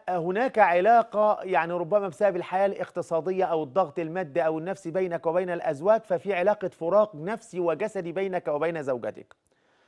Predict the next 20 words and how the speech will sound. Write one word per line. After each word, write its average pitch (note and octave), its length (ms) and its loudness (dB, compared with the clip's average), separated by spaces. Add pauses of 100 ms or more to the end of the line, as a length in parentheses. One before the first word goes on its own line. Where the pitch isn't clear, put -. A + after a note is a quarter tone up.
(320)
فبالراحة G3+ 760 6 (560)
حضرتك F3+ 680 2
تستطيع F#3+ 840 0
أن F3 220 -8
يعني E3 300 -4
ت-، E3+ 340 -6
تروض F#3+ 440 4
زوجتك F3 680 0 (280)
وبالراحة، F#3+ 600 2
ونسأل F#3+ 440 -2
الله G3 500 2
أن F3 200 -2
يعني D#3+ 520 -8 (260)
يحفظ E3+ 460 0
عليك E3+ 420 6
زوجتك E3 600 0
وألا F#3 320 0
يصيبك F3+ 580 -2
فيها E3+ 280 -2
بمكروه، D#3 580 -6